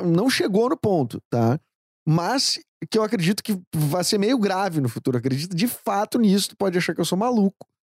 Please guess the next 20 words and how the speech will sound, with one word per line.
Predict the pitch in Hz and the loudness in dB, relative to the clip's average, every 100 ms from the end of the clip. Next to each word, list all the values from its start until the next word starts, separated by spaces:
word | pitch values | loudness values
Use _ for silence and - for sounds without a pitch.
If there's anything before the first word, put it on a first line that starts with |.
| _ _ _ - | _ _ _ -2
Mas | 160 175 151 120 | 0 2 0 0
eu | 165 233 262 | 2 2 0
acho | 156 151 156 254 240 _ | 0 0 0 0 -2 _
que, | - 156 180 | -4 0 4
eu | 269 285 233 | 4 2 2
já, | 220 196 | 0 0
a | 170 | -2
gente, | 170 160 139 160 | -2 -2 -6 -6
que | - | -2
já | 143 117 190 311 | 0 0 0 0
deveria | 359 277 294 170 220 | 0 0 0 2 2
ser | 233 | 0
tratado | - 247 165 165 - | 0 0 0 -2 -2
como | 226 226 233 - | -2 0 0 0
um, | 214 202 196 | 0 2 2
um, | 196 170 160 - _ _ _ _ | 2 2 2 0 _ _ _ _
ah, | 139 139 139 135 131 | -4 0 0 0 0
como | - 175 185 | 0 -2 -2
qua-, | 196 170 208 247 180 | -2 0 0 0 -2
como, | 190 208 233 | -2 0 0